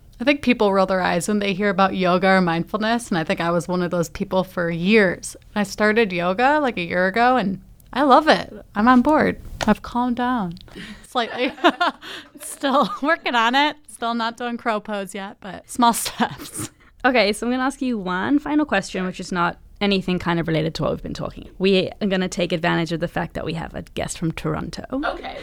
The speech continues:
Speaker 2: So what is something that most people don't know about Toronto?
Speaker 3: Toronto. So I'm originally from Montreal, so I moved to Toronto. Oh,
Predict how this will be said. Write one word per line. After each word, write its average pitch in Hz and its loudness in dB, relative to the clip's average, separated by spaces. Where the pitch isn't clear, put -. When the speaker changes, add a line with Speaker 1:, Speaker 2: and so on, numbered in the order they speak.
Speaker 2:
So 202 -2
what 226 -2
is 339 -4
something 233 -4
that 202 -6
most 196 -6
people 185 -10
don't 165 -8
know 147 -12
about 151 -10
Toronto? - -14
Speaker 3:
Toronto. 185 -6
So - -2
I'm 202 6
originally 202 2
from 190 0
Montreal, 160 2
so - -2
I 151 2
moved 156 0
to - -6
Toronto. 151 0
Oh, 147 -2